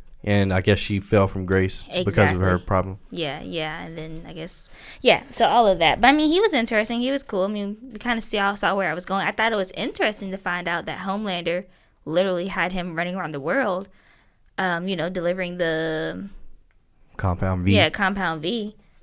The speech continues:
Speaker 2: But I don't know what else to say about him. They didn't see much about him other than the typical stuff. What about you?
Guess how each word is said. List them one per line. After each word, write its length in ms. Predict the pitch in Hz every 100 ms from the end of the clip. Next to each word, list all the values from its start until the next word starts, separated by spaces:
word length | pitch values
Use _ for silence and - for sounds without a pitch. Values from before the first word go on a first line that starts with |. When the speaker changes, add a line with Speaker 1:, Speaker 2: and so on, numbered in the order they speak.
| - -
Speaker 2:
But 360 | 151 143 127 -
I 100 | -
don't 120 | 254 226
know 80 |
what 100 | 175
else 120 | 175 180
to 60 |
say 160 | 180 170
about 200 | 175 165
him. 120 | 175
They 120 | 190
didn't 220 | 208 202 202
see 200 | - 202
much 260 | 190 190
about 200 | 202 190
him 120 | 190 180
other 80 |
than 240 | 190 185 185
the 80 | 180
typical 340 | - - 180
stuff. 280 | - 165 185
What 100 | 180
about 160 | 180
you? 180 | 185 180